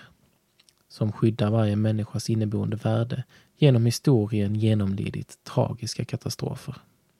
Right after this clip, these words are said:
Ansvar och vishet. Enligt Bibeln har människan fått flera ansvar.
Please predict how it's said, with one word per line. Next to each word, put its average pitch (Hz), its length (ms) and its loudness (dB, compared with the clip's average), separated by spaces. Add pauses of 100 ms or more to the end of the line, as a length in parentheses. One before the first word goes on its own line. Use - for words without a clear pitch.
(1700)
Ansvar 127 580 2
och 110 120 -6
vishet. - 640 -6 (1800)
Enligt 117 320 4
Bibeln 113 440 4
har 120 120 4
människan 110 480 2
fått - 220 -4
flera 113 300 -2
ansvar. 117 480 -4